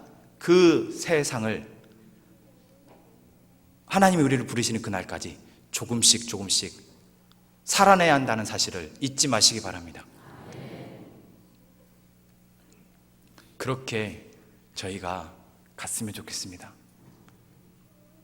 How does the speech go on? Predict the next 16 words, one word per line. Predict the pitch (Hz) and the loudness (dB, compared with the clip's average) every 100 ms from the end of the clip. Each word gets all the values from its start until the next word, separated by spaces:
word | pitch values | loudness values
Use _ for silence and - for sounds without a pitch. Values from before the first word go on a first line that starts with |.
| _ _ _ _ _ _ _ | _ _ _ _ _ _ _
오늘 | 127 143 139 | 2 4 4
저희가 | 131 120 120 | 2 2 2
외친 | 104 - - 117 98 - - - - - _ - | 0 -2 -2 -2 -6 -14 -20 -20 -20 -20 _ -4
"하나님으로 | 190 185 180 175 170 | 2 4 2 0 0
행복하십시오"라는 | 165 180 175 156 147 - 135 117 101 95 104 98 | -2 -4 -6 -6 -4 -4 -2 -2 -4 -6 -8 -8
고백, | 92 90 85 - - _ _ - | -10 -12 -12 -20 -20 _ _ -2
여러분들에게 | 113 117 120 110 113 104 - | -2 0 -4 -4 -4 -6 -6
동일하게 | 110 117 113 110 95 90 - - - | -6 -2 -2 -2 -6 -8 -16 -20 -16
외치겠습니다. | 95 - 107 92 - 98 - - _ _ _ _ _ _ - _ | -6 -6 -6 -10 -14 -18 -20 -20 _ _ _ _ _ _ -20 _
하나님으로 | - 208 208 190 180 165 151 87 - - - - | 4 8 8 8 6 6 6 2 -10 -16 -20 -2
내일 | 131 143 143 101 - - - - - - | 4 6 6 2 -6 -14 -18 -20 -16 -6
그리고 | 127 123 120 | -2 0 2
영원히 | 139 139 135 127 104 - - | 2 2 2 -2 -6 -12 -6
행복하시기를 | 190 175 170 151 135 120 113 | -4 -2 -2 -2 -2 0 -2
간절히 | - 107 107 107 | -2 -6 -4 -6
축원합니다. | 101 156 147 113 92 90 | -6 -4 -4 -6 -10 -14